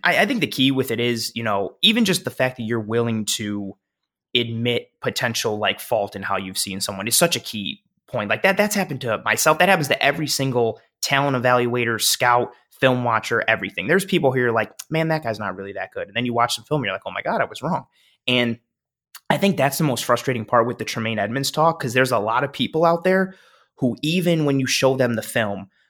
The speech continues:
combined with the metrics and all that stuff, they just wanna move goalposts. And it's a lot of, "Yeah, but," and, "Yeah, but," and they just won't come full circle.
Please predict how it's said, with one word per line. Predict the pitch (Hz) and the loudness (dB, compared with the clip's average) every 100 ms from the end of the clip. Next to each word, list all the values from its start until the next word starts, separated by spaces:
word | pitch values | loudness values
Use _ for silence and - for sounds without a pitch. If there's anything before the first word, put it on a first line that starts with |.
| - | -8
combined | - 113 113 117 127 | -2 0 4 4 4
with | 127 127 | 2 0
the | 110 | -2
metrics | 107 110 - 98 | 0 0 -2 -2
and | 110 | -2
all | 110 113 | 0 2
that | 113 110 | 2 0
stuff, | - 110 147 - _ _ _ _ - | 0 0 0 -2 _ _ _ _ 2
they | 123 | 4
just | 120 | 4
wanna | 127 117 | 4 4
move | 113 113 104 | 4 0 0
goalposts. | 110 107 - 98 - | -2 -2 -4 -6 -4
And | 107 | -6
it's | 107 | -2
a | |
lot | 110 104 | 2 2
of, | 90 123 | 2 2
"Yeah, | 120 107 | 2 4
but," | 110 85 - _ - | 2 0 -4 _ -8
and, | 117 113 | -4 0
"Yeah, | 123 110 110 | 2 2 2
but," | 110 - | 0 2
and | 110 110 | 0 0
they | |
just | 110 110 - 110 | 0 -2 -6 -6
won't | 117 123 120 - | 0 0 0 -6
come | - 120 | -6 -6
full | 113 - 104 | -4 -6 -4
circle. | - 139 151 104 101 | 2 4 4 0 -4